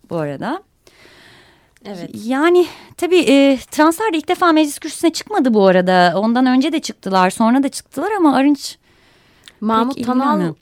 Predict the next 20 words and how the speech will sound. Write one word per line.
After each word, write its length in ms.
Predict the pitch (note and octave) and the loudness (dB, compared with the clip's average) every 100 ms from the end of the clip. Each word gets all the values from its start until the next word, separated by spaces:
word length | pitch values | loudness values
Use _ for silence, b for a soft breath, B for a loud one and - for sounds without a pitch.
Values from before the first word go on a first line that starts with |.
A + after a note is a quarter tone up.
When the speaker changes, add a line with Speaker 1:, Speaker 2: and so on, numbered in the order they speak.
| A3+ | -10
Speaker 2:
herhalde 460 | B3 A#3 G#3+ A3 | -6 -4 -6 -8
çıkardığı 540 | G#3+ - A#3 G#3+ G#3 B3 | -12 -10 -6 -6 -6 -10
için 320 | A#3+ - G#3+ | -10 -10 -8
belki 260 | G3 F#3+ - | -8 -10 -12
de 120 | F#3+ | -10
biraz, 260 | F#3+ G3 | -10 -10
çünkü 280 | - G#3 G#3 | -10 -10 -10
kendisini 400 | G#3 G3+ G3+ A3 | -10 -10 -10 -10
bayağı 260 | G#3 G#3 - | -8 -8 -10
övmüş, 240 | G3+ G#3+ | -12 -16
sonrasında 600 | - G3+ G3 - G#3+ G3+ | -16 -14 -14 -12 -12 -10
da 140 | G#3 G3 G3+ | -10 -12 -10
"Niye 240 | G3+ G3 | -10 -10
böyle 180 | F#3+ F#3+ | -14 -16
bir 60 | |
şey 160 | - G3 | -16 -16
yaptı?" 220 | F#3+ F3+ | -16 -14
demeye 220 | F#3 E3 | -12 -10
getirmiş 500 | D#3+ D#3+ E3+ E3 - | -12 -16 -14 -16 -14
diye 240 | F3 E3+ | -10 -8